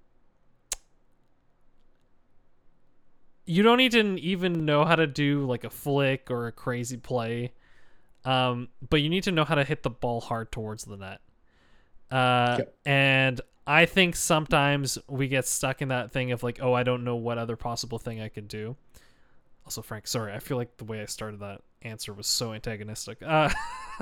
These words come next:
Speaker 1: <laughs> um, but no, my point is, I,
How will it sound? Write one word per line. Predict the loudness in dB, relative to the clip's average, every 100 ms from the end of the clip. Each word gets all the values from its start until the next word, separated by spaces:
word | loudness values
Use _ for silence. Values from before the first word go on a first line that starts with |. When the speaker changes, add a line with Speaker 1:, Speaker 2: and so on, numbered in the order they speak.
| -6 4
Speaker 1:
<laughs> | 4 4 0 -4 -2 -2 -2 -2 0 4
um, | 10 10 10 4 -6 -4 -2 -2 -4 -6 -14 6
but | 8 10
no, | 8 8
my | 6
point | 6 6 8
is, | 6 2 -4 -10 6
I, | 6 6